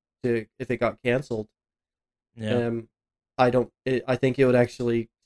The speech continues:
Speaker 1: stand on its own better, hope, because there's a lot, I mean, now that it's the third season,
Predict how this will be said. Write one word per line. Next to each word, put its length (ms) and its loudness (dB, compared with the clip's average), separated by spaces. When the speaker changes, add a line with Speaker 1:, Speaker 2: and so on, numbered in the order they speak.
Speaker 1:
stand 240 2
on 140 0
its 120 -8
own 160 -4
better, 480 -2
hope, 180 -2
because 580 -2
there's 180 0
a 40 4
lot, 880 6
I 60 -2
mean, 180 0
now 220 4
that 140 8
it's 200 -2
the 120 -20
third 340 -2
season, 600 0